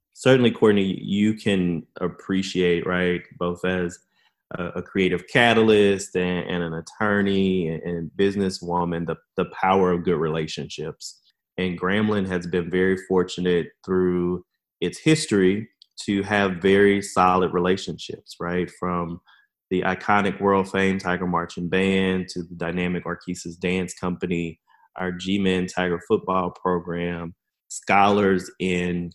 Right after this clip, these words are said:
computer science and business, nursing and criminal justice. The list goes on and on. What has been important for us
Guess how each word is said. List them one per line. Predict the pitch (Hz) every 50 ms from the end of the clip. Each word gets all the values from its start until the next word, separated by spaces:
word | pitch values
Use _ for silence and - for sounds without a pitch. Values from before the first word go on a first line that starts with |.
| -
computer | - 98 90 - - 104 101 95 92
science | 90 - - 92 90 92 95 95 92 90 - -
and | 82 85 85 82
business, | 82 92 90 90 82 87 90 85 82 - -
nursing | 87 87 90 87 - 92 92 90
and | 87 87 87
criminal | - - 90 90 90 82 82
justice. | 85 95 95 95 92 - - 87 82 - - _ _ _ _ _ _ _ _
The | - 104
list | 107 107 104 208 - -
goes | - - 92 90 92 90 - - -
on | 95 92 90 90 87
and | 85 87
on. | 95 104 107 92 85 82 82 92 - _ _ _ _ _ _ _ _ _ _ _
What | - 107 110 107
has | 110 101 98
been | 98 110 110 107
important | 95 90 90 - - - 165 190 190 151 131 131
for | - 113 101 - -
us | 92 98 98 95 95 - - - - - -